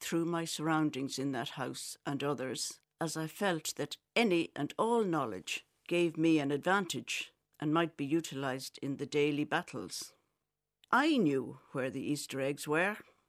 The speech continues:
Naturally, I couldn't tell them, as that would reveal the fact that I had been investigating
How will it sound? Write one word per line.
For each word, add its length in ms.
Naturally, 680
I 80
couldn't 380
tell 280
them, 300
as 140
that 280
would 240
reveal 440
the 100
fact 600
that 140
I 160
had 220
been 160
investigating 920